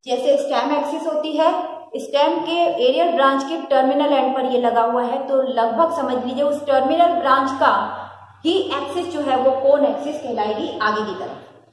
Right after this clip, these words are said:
जो कोन बनाती है। तो कोन एक्सिस ये हो गई। इस कोन एक्सिस पर ये sporangiophore है, ये देखिए पैटेड डिस्क है, ये अंदर sporangiopore के अंदर pelted disc और यहाँ sporangia ventral साइड पर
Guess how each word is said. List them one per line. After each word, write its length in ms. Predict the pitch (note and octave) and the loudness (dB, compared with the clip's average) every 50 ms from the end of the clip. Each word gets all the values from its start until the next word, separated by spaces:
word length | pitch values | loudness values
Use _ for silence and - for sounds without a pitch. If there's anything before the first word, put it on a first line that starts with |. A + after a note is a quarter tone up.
| _ - - | _ -10 -6
जो 80 | C#4 | -6
कोन 260 | C#4 - - B3 C4+ - - - - G3+ - - - - | -4 0 2 2 2 2 2 -2 -4 -6 -10 -10 -8 -6
बनाती 380 | C#4 C4 - - - - D#3+ | -4 -2 -2 -4 -4 -8 -10
है। 60 | D#3 - - - _ _ _ _ _ _ - | -12 -14 -16 -20 _ _ _ _ _ _ -6
तो 60 | D#4 | -6
कोन 440 | D#4 - - D#4+ F4 F4 F4 E4+ - | -4 -2 0 2 2 4 4 2 2
एक्सिस 240 | - - F4+ - - | 0 0 -2 -4 -2
ये 160 | C#4 C#4+ C#4+ | -2 -2 0
हो 120 | D#4 D4+ | 0 0
गई। 280 | - - - - G#4 - - - - - - - G#4 | 0 0 0 -2 -2 -4 -6 -10 -12 -12 -6 -2 -2
इस 180 | G#4+ - - - | -2 -2 -2 0
कोन 200 | D#4+ F#4 G4+ - E4 | 2 2 2 2 2
एक्सिस 360 | C#4 - - D#4 D#4 - - - - D4+ | 0 0 -2 -4 -6 -8 -10 -4 0 0
पर 400 | C#4 - - - - - - - - - - - G#3+ A#3 | 2 2 2 0 -4 -6 -8 -10 -14 -18 -20 -18 -10 -6
ये 460 | C#4 D#4 E4 E4+ - - - C#4+ - - | -4 -2 0 0 -2 -4 -6 -8 -10 -10
sporangiophore 920 | - D4 D4 D4 D4 D4+ D4+ - E4+ E4+ F4+ F4 C#4+ C#4 C4+ C#4 C4+ C4+ | -6 -4 -2 0 2 2 0 2 0 0 0 0 0 0 2 2 2 2
है, 140 | C4+ - - - - - - - - - - - - - - - - - _ _ _ _ _ - | 0 -2 -4 -6 -8 -10 -10 -12 -14 -14 -16 -16 -18 -20 -20 -20 -20 -20 _ _ _ _ _ -12
ये 240 | G3+ C4+ D4+ D4+ C4+ | -8 -4 -2 0 0
देखिए 220 | - - - - | 0 0 -2 -2
पैटेड 480 | - - - - - - D4 D4+ - - | -2 -2 -2 -2 -2 -2 -2 -2 -2 -2
डिस्क 280 | - - - - - | -4 -4 -6 -4 -4
है, 340 | D4+ C#4 - - - - - - - - - _ _ _ _ _ _ _ _ - | -2 -2 -2 -2 -4 -6 -10 -14 -18 -20 -20 _ _ _ _ _ _ _ _ -10
ये 140 | D4+ D4+ E4+ | -4 0 2
अंदर 360 | D#4+ D#4+ C#4+ D4+ D4 D4 D4 | 2 2 2 2 0 0 0
sporangiopore 840 | - - C4+ C#4 C#4 C#4 C4+ C#4 C4+ C4+ - D#4+ - - - B3 D4 | -2 -2 -2 0 2 2 2 2 0 0 -2 -2 -2 -2 -2 0 0
के 60 | C#4+ | 0
अंदर 640 | C#4 C4+ C#4 C#4 D4+ E4+ D4+ - - - - - - | 0 -2 0 0 2 2 2 0 -2 -6 -8 -10 -6
pelted 460 | - B3 B3 B3 B3 D4+ D4+ D4 A#3+ | -4 -4 -2 -2 -2 -4 -4 -4 -4
disc 380 | - - G#4 A4 - - - - | -2 0 0 -2 -2 -4 -6 -4
और 200 | B3 B3+ B3 B3 | -4 -2 -2 -2
यहाँ 260 | A#3+ A#3+ C#4+ C#4+ C#4+ | -4 -2 -2 -2 -2
sporangia 540 | - - C#4 C4 B3 A#3 A#3 A#3 A#3+ C#4+ C#4 | -2 -4 -4 -2 -2 0 0 -2 -2 -2 -2
ventral 380 | A#3+ A3+ G#3+ A3 A3+ - B3+ B3+ | -2 -2 -2 -2 -2 -2 -4 -4
साइड 300 | - A3+ F#3 - - - | -4 -4 -6 -6 -6 -4
पर 400 | - D#4 F#4 G4+ F4+ - - | -2 -2 -2 -2 -4 -8 -12